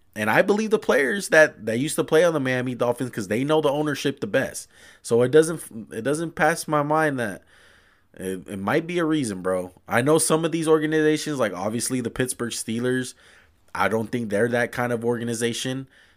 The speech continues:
To be honest, the Raiders, I'm not even being biased here, but the bias,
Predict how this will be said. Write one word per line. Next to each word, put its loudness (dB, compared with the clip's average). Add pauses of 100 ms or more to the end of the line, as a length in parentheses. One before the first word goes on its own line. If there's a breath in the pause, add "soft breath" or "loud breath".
To 0
be -2
honest, 0
the 2
Raiders, 2
I'm 0
not 0
even -6
being -2
biased -4
here, -2
but -6 (240 soft breath)
the -6
bias, -2